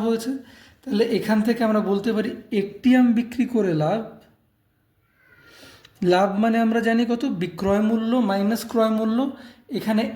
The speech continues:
একটি আমের বিক্রয় মূল্য জানি এক by ষোলো টাকা, মাইনাস একটি আমের ক্রয় মূল্য জানি এক by কুড়ি টাকা।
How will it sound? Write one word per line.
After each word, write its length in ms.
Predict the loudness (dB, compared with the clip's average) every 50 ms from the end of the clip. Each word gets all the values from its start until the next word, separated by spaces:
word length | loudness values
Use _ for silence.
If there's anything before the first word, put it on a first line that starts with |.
| -6 -6
একটি 380 | -6 -6 -6 -2 2 2 4
আমের 240 | 4 4 2 2 0
বিক্রয় 440 | 0 -2 -4 -6 -2 0 0 0 2
মূল্য 300 | 2 0 0 0 0 0
জানি 260 | 2 2 2 0 0 -4 -8
এক 400 | -6 -2 -2 -2 -2 -2 -2 -2
by 140 | 0 0 0
ষোলো 540 | -2 -2 -2 0 0 2 0 0 -2 -6 -12 -18 -20 -20 _ _
টাকা, 460 | -2 -2 -2 0 0 -2 -2 -2 -2 -6 -10 -16 -20 -20 _ _ _ _
মাইনাস 440 | -2 0 2 2 2 2 0 -2 -2
একটি 340 | -4 -4 -4 -2 -2 0 2
আমের 180 | 2 2 2 0
ক্রয় 200 | 0 2 2 2
মূল্য 180 | 2 2 2
জানি 200 | 2 2 0 0
এক 340 | 0 0 -2 -2 -2 -2 -2
by 80 | -2 -2
কুড়ি 280 | -2 -4 -4 -4 -2
টাকা। 340 | -2 -2 -2 -2 -2 -4